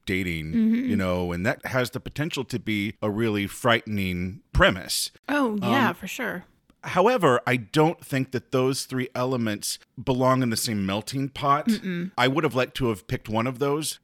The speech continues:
Speaker 1: and read one book.
Speaker 2: Yes. That was actually one of my notes. I found different points of the plot to be more interesting
Speaker 1: Mm-hmm.
Speaker 2: than the main plot.
Speaker 1: Yeah, 'cause I even texted you. I was like, "Wow,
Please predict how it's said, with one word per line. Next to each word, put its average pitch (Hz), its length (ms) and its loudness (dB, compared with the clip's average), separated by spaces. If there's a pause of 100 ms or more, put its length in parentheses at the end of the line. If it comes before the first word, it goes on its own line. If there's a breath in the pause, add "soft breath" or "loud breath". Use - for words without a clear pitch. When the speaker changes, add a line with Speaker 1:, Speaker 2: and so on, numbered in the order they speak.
Speaker 1:
and 120 140 0
read 117 180 2
one 113 200 2
book. 107 340 -2 (120)
Speaker 2:
Yes. 214 600 -6 (360)
That 220 120 -4
was 214 140 -6
actually 196 240 -6
one 190 120 -4
of 185 60 -4
my 170 140 -6
notes. 165 420 -8 (160)
I 220 140 0
found 240 480 0 (260)
different 277 380 -4 (160)
points - 340 -4
of 208 160 -6
the 190 80 -8
plot - 380 -2
to - 100 -12
be 190 420 -8
more 208 380 -2
interesting 285 800 -6
Speaker 1:
Mm-hmm. 101 360 -2
Speaker 2:
than 185 180 -2
the 175 60 -6
main - 300 -8
plot. - 380 -8 (320 loud breath)
Speaker 1:
Yeah, 147 300 6 (100)
'cause 127 140 0
I 151 80 4
even 139 340 0
texted 131 420 -4
you. 95 160 0
I 113 140 -2
was 127 160 -2
like, 104 160 -6
"Wow, 131 300 0